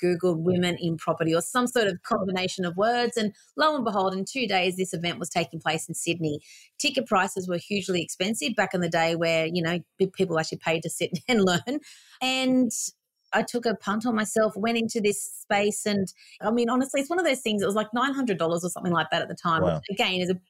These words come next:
Speaker 1: big ticket price for two thousand and nine. It changed my life. Like, I've made millions on the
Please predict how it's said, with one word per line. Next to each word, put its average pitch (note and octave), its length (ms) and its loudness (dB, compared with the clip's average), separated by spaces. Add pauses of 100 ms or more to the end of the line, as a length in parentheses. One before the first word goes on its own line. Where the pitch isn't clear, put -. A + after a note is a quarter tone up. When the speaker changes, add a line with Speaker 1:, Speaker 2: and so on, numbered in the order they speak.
(160)
Speaker 1:
big E4 200 2
ticket A#3 260 -4
price G#3+ 220 0
for F3+ 60 -14
two F3 160 -4
thousand E3 260 -2
and E3 100 -2
nine. E3 300 0 (540)
It B3+ 160 0
changed B3 360 0
my F#3+ 120 4
life. D#3+ 340 2
Like, G#3 160 2
I've A3+ 120 2
made A3 260 -2
millions F#3+ 460 2
on F#3 60 2
the E3+ 100 2